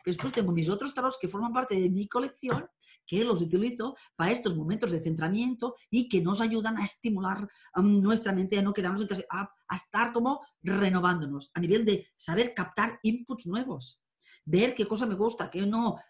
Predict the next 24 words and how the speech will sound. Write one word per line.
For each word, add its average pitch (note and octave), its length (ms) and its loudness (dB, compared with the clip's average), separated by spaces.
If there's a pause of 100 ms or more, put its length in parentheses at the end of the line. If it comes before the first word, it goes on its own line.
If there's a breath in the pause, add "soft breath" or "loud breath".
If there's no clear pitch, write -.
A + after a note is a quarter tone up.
Ah, A#3 160 -2
no A#3+ 120 2
me A3 80 0
había A3+ 140 -2
fijado A#3 360 -4
de A3+ 80 0
esto, A#3 200 -4
porque F3+ 220 -6
esto A3+ 160 -10
también A3 240 -2
significa A3 540 -6 (240 loud breath)
aquello. E3+ 640 -4 (180)
Y D#3+ 160 0
esto F3+ 220 -2
también D#3 240 -6
es D#3+ 120 -6
muy D#3 120 -4
bueno. D3 180 -6
Por D#3+ 120 0
lo E3 40 -4
tanto, C#4 220 -2
yo B3 120 6
os G3+ 60 4
animo C4 320 4